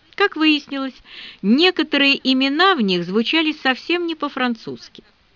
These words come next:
Когда я упомянула об этом, мама поспешно забрала у меня свои бумаги и больше их не показывала. Я решила, что, вероятно, она все же не чистокровная француженка,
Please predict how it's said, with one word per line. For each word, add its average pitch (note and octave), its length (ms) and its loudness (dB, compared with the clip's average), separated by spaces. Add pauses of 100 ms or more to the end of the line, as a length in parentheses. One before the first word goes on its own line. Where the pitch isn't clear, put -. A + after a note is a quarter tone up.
(540)
Когда G3+ 300 2
я G#3 320 4
упомянула G3 840 4
об G#3 140 2
этом, E4+ 280 2
мама B3+ 360 2
поспешно E4 560 0
забрала D#4+ 560 4
у G#3 60 2
меня G3+ 220 0
свои G3 280 2
бумаги G3 680 2 (220)
и - 100 -2
больше D#4 440 2
их D4+ 120 -6
не C4+ 100 -6
показывала. G3+ 720 -8 (640)
Я G3+ 280 -2
решила, A3+ 560 0
что, - 240 -4
вероятно, G3+ 760 2 (640)
она G#3+ 400 2
все E4+ 300 -2
же D#4 120 0
не D4+ 220 0
чистокровная D#4+ 1000 0
француженка, C3+ 960 -8